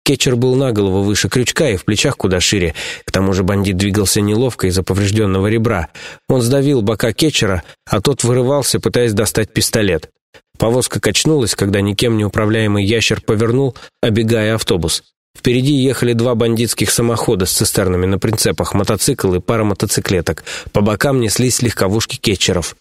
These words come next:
Усатый навалился на Крючка, но тот извернулся и прижал его к клетке. Ревели дизели, грохотали выстрелы, выхлопные трубы изрыгали вонючий дым. Мимо телеги пронеслась мотоциклетка, и её преследовали две машины, украшенные черепами.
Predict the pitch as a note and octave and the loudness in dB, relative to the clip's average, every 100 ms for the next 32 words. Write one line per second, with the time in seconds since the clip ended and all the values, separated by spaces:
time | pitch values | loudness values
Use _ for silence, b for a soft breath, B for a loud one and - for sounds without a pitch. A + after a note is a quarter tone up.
0 | _ B2+ - D#3+ D3 C3+ C3 C#3+ D#3+ C3+ | _ -2 0 0 2 2 2 2 2 0
1 | A#2+ A2+ A#2+ A2+ - C3 G#2+ B2+ A2+ A#2+ | 0 0 0 -2 0 0 0 0 0 0
2 | A2+ A#2+ D3+ C#3+ - G2 A2+ A2 A#2+ A2+ | 2 2 2 0 0 0 0 0 2 2
3 | G2+ - A2 G2 - E2+ - _ _ - | 0 -2 0 0 0 -4 -4 _ _ -4
4 | F#2 A2 C3+ A2 F#2 B2+ C3 A2+ G#2 F#2 | 0 2 2 2 2 2 2 2 2 -2
5 | - - G2+ G2+ G#2+ B2+ A2+ F2+ B2 - | -4 -4 0 0 0 0 0 2 0 0
6 | A2 A2 G2+ F2 - G2 - G2 B2 F#2+ | 0 2 0 -2 -2 0 0 0 0 0
7 | A2+ B2 G#2+ G2+ - G#2 A2+ G2+ G#2+ G2+ | 0 2 0 0 0 0 0 0 0 0
8 | F#2 G#2+ G#2 F#2+ G#2 G2+ G2 - B B | 0 0 0 0 0 2 0 -2 B B
9 | B - A2+ G#2+ - A2+ B2+ A2 - A2+ | B -2 0 2 2 2 2 0 0 0
10 | G#2+ B2 A#2 G#2 G2 G#2 G2+ - A2 - | 2 2 2 0 0 0 0 0 0 0
11 | G#2 - B B B - A#2 A#2+ A#2 A#2+ | -2 -4 B B B 0 2 2 2 0
12 | - B2 A2+ A2 G#2 A2+ A2 G#2 - F#2+ | 2 2 2 2 2 2 2 0 0 2
13 | F#2 F2 F#2 - F#2 F2 - F#2 E2+ F2 | 0 0 0 0 0 0 0 0 0 0
14 | D#2+ | 0